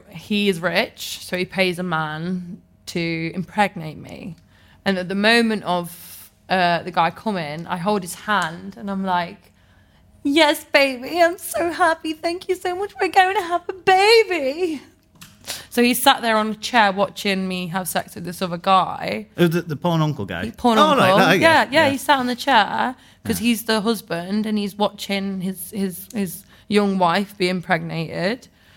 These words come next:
Speaker 1: And I'm literally holding his hand while this is happening. And I'm like, "We're going to have a baby." <laughs>
Speaker 2: I bet he absolutely loved that. Do you know what I
Speaker 1: Mm.
Speaker 2: mean? From that guy, did that make it into his album?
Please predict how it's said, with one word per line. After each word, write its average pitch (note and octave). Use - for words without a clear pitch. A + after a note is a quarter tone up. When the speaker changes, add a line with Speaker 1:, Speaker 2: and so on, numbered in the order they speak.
Speaker 1:
And G3+
I'm G#3
literally G#3
holding F#3+
his G3+
hand C#4
while F#3
this F#3
is G3
happening. G3
And G#3+
I'm G3+
like, G#3
"We're D#4+
going E4+
to F4
have E4+
a E4+
baby." D#4+
<laughs> -
Speaker 2:
I A#2+
bet B2+
he G#2+
absolutely D3+
loved A2+
that. G2
Do -
you C#3
know C3+
what C3+
I C3+
Speaker 1:
Mm. -
Speaker 2:
mean? B2+
From C3+
that D#3+
guy, B2+
did B2+
that D#3+
make A#2
it A2
into F#2+
his G#2
album? F#2+